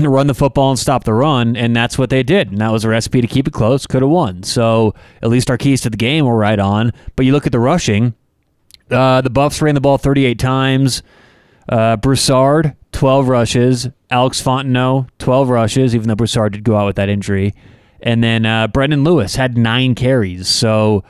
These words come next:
they're getting him involved. He's in the rush game. And, uh, I mean, he was productive, seventy-six yards on those nine carries. But you're right, Jared, that's where he's comfortable.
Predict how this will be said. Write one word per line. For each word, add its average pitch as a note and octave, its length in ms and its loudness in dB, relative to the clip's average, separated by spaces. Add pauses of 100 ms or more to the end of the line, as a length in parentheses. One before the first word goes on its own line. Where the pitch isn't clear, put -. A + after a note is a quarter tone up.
(360)
they're A#2+ 300 0
getting C#3+ 240 0
him C#3+ 100 0
involved. C#3 540 2
He's A#2+ 340 -2
in B2+ 100 0
the B2+ 80 0
rush B2+ 280 0
game. C3 460 0 (520)
And, A2+ 440 0
uh, G#2+ 340 2
I A#2 40 0
mean, A#2 140 0
he B2 80 2
was A#2+ 120 0
productive, A#2 520 -2
seventy-six A#2 540 -2
yards B2 220 0
on A#2+ 80 -2
those A2 120 -2
nine G#2+ 180 0
carries. G#2 360 0
But A#2 120 -6
you're A2 120 -2
right, A#2+ 200 0
Jared, G#2+ 280 0
that's A2 240 -4
where A2 80 0
he's A2 100 -4
comfortable. G2+ 560 0